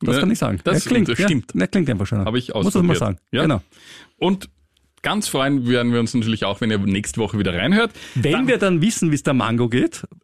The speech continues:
Speaker 2: Und,
Speaker 1: ob
Speaker 2: und
Speaker 1: die Isin von der Mango
Speaker 2: <laughs>
Speaker 1: passt,
Speaker 2: ob
Speaker 1: ja.
Speaker 2: die Isin von der Mango passt, genau. Und wie's, wie's Tupperware geht.
Speaker 1: Tupperware und Mango, ja. Also ich, ich shorte Tupperware und du löst mein, mein Mango-Problem.
Speaker 2: Ja.
Speaker 1: Da haben wir beide eine Hausaufgabe.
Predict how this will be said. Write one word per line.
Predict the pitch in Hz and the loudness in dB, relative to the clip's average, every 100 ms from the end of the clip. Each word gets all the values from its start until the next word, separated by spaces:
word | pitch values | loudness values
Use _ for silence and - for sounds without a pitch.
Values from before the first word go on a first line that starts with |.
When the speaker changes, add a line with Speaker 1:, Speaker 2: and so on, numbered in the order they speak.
| - - | -14 -4
Speaker 2:
Und, | 147 | -2
Speaker 1:
ob | - | 0
Speaker 2:
und | 143 165 | 0 2
Speaker 1:
die | |
Isin | 160 165 190 | 2 4 2
von | 185 | 2
der | 156 | 0
Mango | 135 113 120 | 2 2 0
Speaker 2:
<laughs> | |
Speaker 1:
passt, | 117 - 139 | 0 0 0
Speaker 2:
ob | |
Speaker 1:
ja. | 131 123 | 0 0
Speaker 2:
die | 123 | 0
Isin | - 143 | -2 -2
von | 120 127 | -2 -2
der | 123 120 | 0 -2
Mango | - 185 - 117 | -2 -4 -2 -2
passt, | 113 101 - | 0 -2 -2
genau. | 113 | -2
Und | 151 175 - - - | 0 -2 -8 -14 -2
wie's, | 139 131 - - | 0 0 -4 -2
wie's | 123 135 - | 0 0 0
Tupperware | - - 101 95 | -4 -2 0 0
geht. | 87 98 147 - | 0 -2 -2 -2
Speaker 1:
Tupperware | 127 135 170 143 139 | -4 0 0 2 0
und | 139 127 | 0 0
Mango, | 113 110 110 98 | 0 0 0 0
ja. | 101 | 0
Also | 117 113 - | 0 -2 0
ich, | 160 - | -2 -2
ich | - 151 | -4 -2
shorte | 147 131 135 110 | 0 0 -2 -2
Tupperware | 127 156 165 151 156 - | -2 0 0 2 0 0
und | 139 127 - - | 0 -2 -2 0
du | 123 123 127 - | 2 2 0 0
löst | 110 110 | 0 0
mein, | 120 110 107 | 0 0 0
mein | 110 107 | 0 0
Mango-Problem. | 101 101 104 107 101 92 92 | 2 2 0 -2 -2 0 2
Speaker 2:
Ja. | 101 123 | 0 2
Speaker 1:
Da | 117 | 0
haben | 127 | 0
wir | 117 | 0
beide | 101 113 113 104 | -2 0 0 0
eine | 110 | 0
Hausaufgabe. | 98 98 101 101 98 | 0 -2 -2 0 0